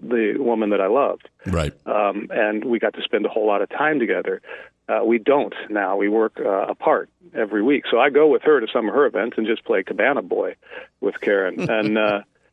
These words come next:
Speaker 1: and the, and the crew have been great to me. They, they, they don't resent me whatsoever for,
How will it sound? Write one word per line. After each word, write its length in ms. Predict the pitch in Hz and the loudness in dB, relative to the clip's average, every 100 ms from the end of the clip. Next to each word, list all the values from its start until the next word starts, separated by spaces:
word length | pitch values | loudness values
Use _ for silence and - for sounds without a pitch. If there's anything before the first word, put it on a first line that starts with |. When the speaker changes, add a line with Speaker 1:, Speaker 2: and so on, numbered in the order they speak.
| - | 2
Speaker 1:
and 200 | 135 131 | 4 4
the, 40 | 135 | 2
and 180 | 127 | 2
the 60 | 120 | 2
crew 320 | - 135 120 | 4 4 4
have 100 | 107 | 2
been 160 | 107 101 | 2 0
great 220 | 101 98 | 0 -2
to 80 | - | -2
me. 100 | 98 | 0
They, 160 | 95 | 0
they, 220 | 98 113 104 | 0 -2 -4
they 300 | - 110 107 | -2 0 0
don't 300 | 107 113 117 | 0 0 0
resent 400 | 107 98 104 107 | 0 0 -2 -2
me 120 | 98 | -2
whatsoever 580 | 98 101 - 101 98 104 | -2 -2 0 0 0 -2
for, 300 | 110 101 | -4 -4